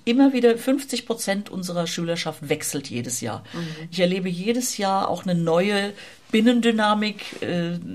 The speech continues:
Speaker 1: das sind mal ehrgeizigere, mal weniger ehrgeizigere Schüler, mal welche, wo es lauter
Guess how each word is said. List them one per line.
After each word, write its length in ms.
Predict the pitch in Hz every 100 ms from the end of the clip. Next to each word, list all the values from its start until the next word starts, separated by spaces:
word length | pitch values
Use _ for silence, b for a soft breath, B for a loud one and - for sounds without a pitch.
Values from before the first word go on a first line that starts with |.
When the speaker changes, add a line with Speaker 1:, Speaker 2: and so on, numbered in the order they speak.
| -
Speaker 1:
das 180 | 175 -
sind 220 | 185 185
mal 440 | 175 170 170 170 -
ehrgeizigere, 640 | 196 202 190 190 175 180
mal 240 | 175 165 160
weniger 380 | 202 202 190
ehrgeizigere 680 | - 175 175 170 - - 170
Schüler, 380 | - 175 170 170 B B B
mal 340 | 170 170 170
welche, 340 | 165 170 165 165
wo 60 |
es 100 | 160
lauter 320 | 147 147 156